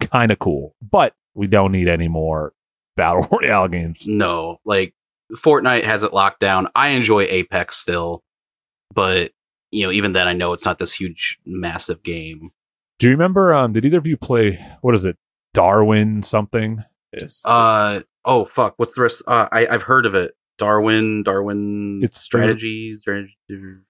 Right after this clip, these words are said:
Speaker 1: it was, it was a, it was a battle royale game where it's like you start off with, like, a,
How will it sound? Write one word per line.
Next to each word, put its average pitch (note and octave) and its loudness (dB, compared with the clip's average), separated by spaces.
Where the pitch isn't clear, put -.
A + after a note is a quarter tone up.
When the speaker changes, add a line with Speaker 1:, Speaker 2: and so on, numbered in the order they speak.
Speaker 1:
it C#3 4
was, D3 4
it D3+ 2
was C#3 4
a, B2+ 6
it C#3 4
was B2+ 6
a A#2 4
battle B2 2
royale G#2 6
game G2 2
where F2+ 2
it's F2 -4
like F#2 -2
you F#2 -4
start G2 2
off F#2+ 2
with, F#2+ 0
like, F2 0
a, E2 -2